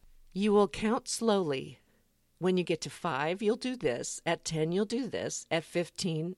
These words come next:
et cetera" I said, "It sounds like we'll be finished in about thirty seconds." "Yep," she said, "that's my plan." You know what?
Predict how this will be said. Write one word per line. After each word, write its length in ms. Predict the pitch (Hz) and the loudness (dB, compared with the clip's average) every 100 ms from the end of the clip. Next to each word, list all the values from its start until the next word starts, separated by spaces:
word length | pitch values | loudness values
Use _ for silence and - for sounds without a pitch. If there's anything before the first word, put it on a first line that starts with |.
| - | -8
et 140 | 214 | -6
cetera" 500 | - 302 180 120 156 - _ _ _ _ _ _ _ - | -2 0 0 -2 -6 -20 _ _ _ _ _ _ _ -6
I 40 | |
said, 240 | 196 226 220 - _ _ - | -2 -2 -4 -8 _ _ -6
"It 80 | |
sounds 280 | 233 294 302 | 0 0 2
like 160 | 247 233 | 0 2
we'll 100 | 196 | 2
be 80 | 170 | 0
finished 460 | - 320 277 - | -2 -2 0 -2
in 100 | 151 | -4
about 260 | 170 160 - | -2 -2 0
thirty 220 | 156 185 | 0 0
seconds." 680 | 214 277 359 196 - - - _ _ _ _ _ - - _ _ _ | -2 -4 -4 -6 -6 -8 -8 _ _ _ _ _ -20 -20 _ _ _
"Yep," 340 | 131 143 165 - | -6 0 0 -2
she 160 | - | -4
said, 320 | 285 - 302 339 - _ _ | -4 0 0 0 -6 _ _
"that's 260 | - 131 - | -6 -6 -4
my 180 | 202 285 | -2 -2
plan." 540 | - 359 392 269 262 - _ _ _ _ _ _ _ _ _ _ _ _ - | -2 -2 0 0 -4 -12 _ _ _ _ _ _ _ _ _ _ _ _ -10
You 140 | 143 | -2
know 140 | 160 | 0
what? 300 | 165 185 254 | 2 4 2